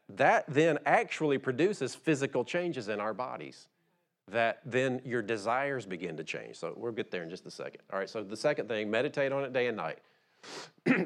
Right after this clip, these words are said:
"that you may observe to do according to all that is written." So don't just know it, do it.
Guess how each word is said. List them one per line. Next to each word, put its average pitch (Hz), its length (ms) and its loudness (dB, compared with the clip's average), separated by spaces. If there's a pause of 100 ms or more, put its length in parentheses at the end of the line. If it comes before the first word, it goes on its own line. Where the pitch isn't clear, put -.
(120)
"that 165 240 8
you 185 140 2
may 165 200 6
observe 147 540 4
to 185 200 8
do 170 840 6 (340)
according 139 640 2 (180)
to 160 80 0
all 139 160 6
that 113 120 4
is 113 120 0
written." 127 300 0 (400)
So 127 180 4
don't 196 280 4
just 233 240 2
know 170 340 6
it, 139 220 2
do 135 220 4
it. - 120 -10